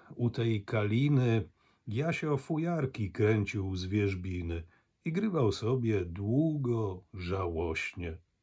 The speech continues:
Gdzie nad krynicą kalina rośnie i śpiewa sobie: "Dana, oj, dana",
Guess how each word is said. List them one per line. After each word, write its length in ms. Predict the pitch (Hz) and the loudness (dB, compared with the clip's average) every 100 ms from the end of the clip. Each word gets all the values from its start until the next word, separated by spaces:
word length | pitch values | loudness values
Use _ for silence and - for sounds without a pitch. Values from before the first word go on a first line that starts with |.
| _ _ _ - - - | _ _ _ -20 -20 -8
Gdzie 220 | 135 180 | -4 -2
nad 200 | 202 143 | 2 0
krynicą 680 | - 123 117 139 156 139 107 | 2 4 4 4 2 2 2
kalina 540 | 117 110 120 135 113 | 2 2 2 2 2
rośnie 640 | 101 110 135 - 123 117 104 | 2 4 2 2 0 0 0
i 200 | 127 139 | 0 -4
śpiewa 460 | - 131 139 117 | -2 0 0 0
sobie: 680 | 107 131 143 120 120 107 92 | -2 0 0 2 2 2 -2
"Dana, 880 | 85 110 165 180 151 139 120 104 - | -2 4 4 6 4 2 2 0 -4
oj, 640 | 107 104 110 110 104 98 87 | -2 2 4 4 2 0 -2
dana", 640 | 92 98 98 95 92 90 | 2 4 6 4 2 0